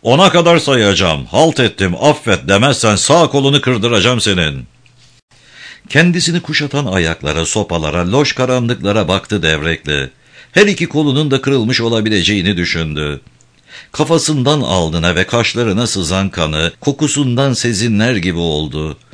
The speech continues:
Uğultu ve acı içindeydi, ölüme yaklaşmış gibiydi.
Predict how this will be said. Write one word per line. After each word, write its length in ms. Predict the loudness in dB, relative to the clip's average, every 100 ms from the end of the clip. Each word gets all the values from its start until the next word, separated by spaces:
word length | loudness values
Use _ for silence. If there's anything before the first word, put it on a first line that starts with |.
| -20 -20 _
Uğultu 500 | -10 -8 -8 -8 -8
ve 120 | -8
acı 260 | -6 -6 -4
içindeydi, 640 | -2 0 0 0 -2 -2
ölüme 400 | -2 0 0 0
yaklaşmış 640 | 0 0 -2 -2 -2 -2 -2
gibiydi. 600 | -2 -2 -4 -2 -4